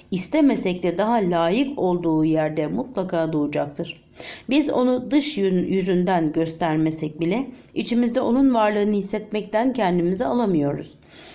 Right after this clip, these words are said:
Hürmet duyduğumuz anda kendimizi büyümüş, yükselmiş, kendi varlığımızın üstüne yükselmeye,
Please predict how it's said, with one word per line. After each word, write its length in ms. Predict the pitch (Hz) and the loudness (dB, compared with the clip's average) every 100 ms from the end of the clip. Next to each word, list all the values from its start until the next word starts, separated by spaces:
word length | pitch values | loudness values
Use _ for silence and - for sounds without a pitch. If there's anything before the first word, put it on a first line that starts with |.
| - - | -8 0
Hürmet 340 | 220 277 302 | 2 2 2
duyduğumuz 580 | 285 226 240 220 220 226 | 0 2 2 2 0 0
anda 340 | 196 196 190 | 0 2 0
kendimizi 600 | 196 202 190 190 185 190 165 | 0 0 2 0 0 -2 0
büyümüş, 580 | 180 165 160 160 - - _ | 2 2 0 -2 -10 -16 _
yükselmiş, 800 | 190 196 - 196 175 175 175 - - - - | -6 -6 -2 0 2 2 0 -4 -10 -20 -10
kendi 320 | - 190 220 285 | -2 0 2 2
varlığımızın 720 | 262 240 220 214 196 208 - | 2 2 2 0 0 -2 -4
üstüne 400 | 185 - 196 190 | -6 -4 0 0
yükselmeye, 880 | 185 185 185 175 175 156 147 190 | 0 -2 -2 0 2 0 0 -2